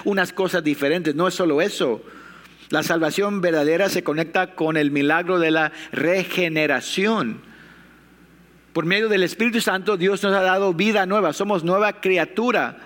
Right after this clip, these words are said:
Y lo que Dios produce es un corazón que tiene el deseo de obedecer.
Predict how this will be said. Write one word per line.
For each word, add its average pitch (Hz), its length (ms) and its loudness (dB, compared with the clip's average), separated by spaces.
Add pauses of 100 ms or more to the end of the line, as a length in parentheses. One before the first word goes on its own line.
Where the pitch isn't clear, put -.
(1500)
Y 185 80 0
lo 190 140 0
que 190 80 2
Dios 220 180 2
produce 208 560 2
es 175 140 0
un 208 100 0
corazón 202 680 0
que 190 140 -2
tiene 196 240 0
el 190 100 2
deseo 185 880 2 (260)
de 170 160 0
obedecer. 175 840 0